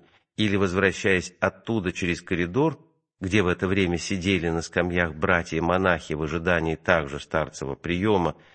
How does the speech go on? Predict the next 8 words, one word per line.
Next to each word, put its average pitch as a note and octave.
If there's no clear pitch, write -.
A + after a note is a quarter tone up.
и G2
разговаривали F2+
между D#2
собой F2
о F2+
нужном E2+
и D#2+
ненужном, D#3